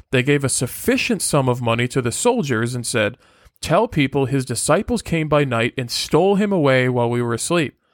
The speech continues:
And if this comes to the governor's ears, we will satisfy him and keep you out of trouble.' So they took the money and did as they were directed.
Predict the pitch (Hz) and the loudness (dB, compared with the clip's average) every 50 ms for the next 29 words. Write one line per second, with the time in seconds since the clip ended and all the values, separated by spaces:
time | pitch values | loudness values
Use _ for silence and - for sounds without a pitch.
0 | _ _ _ _ _ - _ - _ _ _ - 143 143 135 - _ - 220 262 | _ _ _ _ _ -20 _ -20 _ _ _ 0 0 0 0 0 _ 0 0 0
1 | 262 - - - 185 175 - - 165 151 143 139 - - 143 135 127 127 127 120 | 0 -4 -4 -2 -2 -2 -2 -2 0 0 0 -2 -2 -2 -2 0 2 2 2 2
2 | 120 120 117 117 113 127 120 107 104 101 104 110 - - - _ _ _ - 131 | 2 0 0 0 0 -2 -2 -2 -2 -2 -2 -2 -4 -6 -10 _ _ _ -2 0
3 | 127 123 123 - - - 165 170 190 208 202 - - 151 135 131 131 131 127 120 | 0 0 -2 -2 0 2 4 4 4 2 0 0 0 0 2 2 0 0 0 -2
4 | 113 - - - 196 208 - 208 202 170 143 131 120 117 - - 120 110 - 113 | -2 -4 -2 -2 -4 -2 0 0 2 2 4 2 0 -2 -2 0 0 0 2 0
5 | 110 117 - _ _ - - - - - 135 123 117 - - - 240 - - 277 | -2 -4 -6 _ _ -20 -16 -6 -4 -2 -2 0 -2 0 0 0 0 0 0 0
6 | 220 151 123 117 110 117 117 98 117 117 117 127 139 151 180 190 180 156 147 147 | 0 2 2 2 2 0 0 0 -2 -2 -2 -2 0 0 2 0 0 0 2 2
7 | 143 135 131 123 120 110 107 92 101 - - - - - - | 2 2 2 0 0 0 0 -2 -2 -4 -6 -8 -8 -8 -12